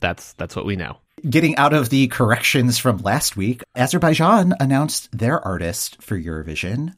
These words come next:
Speaker 2: They have selected, uh, Nadir Restomli, who won The Voice of Azerbaijan the second season.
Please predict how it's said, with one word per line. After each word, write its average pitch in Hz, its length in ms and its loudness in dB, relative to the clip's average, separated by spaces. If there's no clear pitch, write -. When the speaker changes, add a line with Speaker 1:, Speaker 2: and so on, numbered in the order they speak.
Speaker 2:
They 110 340 0
have 117 260 0
selected, 110 720 0
uh, 101 140 0
Nadir 117 580 0
Restomli, 107 920 -2
who 147 260 4
won 160 540 4
The 170 160 0
Voice 156 460 0
of 139 380 0
Azerbaijan 135 840 2
the 107 160 2
second 139 300 0
season. 98 580 -4